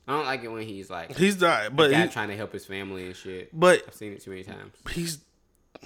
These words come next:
Speaker 2: he's not that guy.
Speaker 1: I know, but he keeps putting that in
Speaker 2: They
Speaker 1: his
Speaker 2: keep
Speaker 1: movies.
Speaker 2: putting him, yeah, they keep putting him in those roles, but
Speaker 1: And,
Speaker 2: he,
Speaker 1: and
Speaker 2: he
Speaker 1: I
Speaker 2: is
Speaker 1: think,
Speaker 2: really not that
Speaker 1: and I
Speaker 2: guy.
Speaker 1: think he, but I think he personally wants to have that. He's like, "Oh, you know, it's gotta be about family, and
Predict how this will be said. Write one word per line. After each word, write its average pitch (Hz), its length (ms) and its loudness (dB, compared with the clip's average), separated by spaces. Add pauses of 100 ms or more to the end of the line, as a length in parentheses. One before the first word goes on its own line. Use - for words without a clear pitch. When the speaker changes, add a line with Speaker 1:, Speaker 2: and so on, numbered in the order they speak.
(1500)
Speaker 2:
he's 160 160 8
not 160 260 12
that 147 180 10
guy. 135 320 4 (200)
Speaker 1:
I 123 80 6
know, 143 260 4
but 120 160 0
he 131 80 -4
keeps 139 300 -12 (380)
putting 143 280 -2
that 117 240 -4
in 120 60 -4
Speaker 2:
They 180 100 6
Speaker 1:
his - 80 0
Speaker 2:
keep 214 120 4
Speaker 1:
movies. - 80 -4
Speaker 2:
putting 190 240 10
him, 185 140 -2
yeah, 175 120 6
they 170 120 8
keep 175 220 -6
putting 170 160 0
him 165 120 2
in 160 60 0
those 143 200 6
roles, 156 240 2
but 143 60 -2
Speaker 1:
And, 139 80 0
Speaker 2:
he, 139 140 -4 (140)
Speaker 1:
and 123 120 -2
Speaker 2:
he 170 60 4
Speaker 1:
I - 20 2
Speaker 2:
is 143 100 2
Speaker 1:
think, 131 100 -2
Speaker 2:
really 147 200 2
not 143 220 2
that 139 180 0
Speaker 1:
and 170 120 2
I 135 60 2
Speaker 2:
guy. - 80 -2
Speaker 1:
think 156 220 -4
he, 135 100 -8
but 131 240 -2
I 151 120 0
think 143 220 -4
he - 200 -12
personally 120 560 -6
wants 110 340 -8
to 104 120 -10
have 107 260 -4
that. 92 160 -6
He's 107 200 -10
like, 101 180 -6
"Oh, 139 240 -10 (720)
you 139 100 -10
know, 127 160 -10
it's 131 140 -14
gotta 151 220 -10
be 143 180 -10
about 127 280 -10
family, 117 460 -8
and 117 100 -6